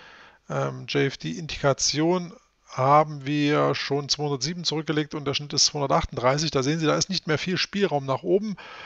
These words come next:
Ähm, aktuell eben auch am Vortageshoch. Das ist durchaus interessant, wie es hier jetzt weitergeht, genau die Situation.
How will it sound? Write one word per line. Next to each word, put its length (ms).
Ähm, 140
aktuell 500
eben 160
auch 180
am 120
Vortageshoch. 880
Das 220
ist 320
durchaus 880
interessant, 960
wie 300
es 120
hier 220
jetzt 180
weitergeht, 380
genau 200
die 80
Situation. 500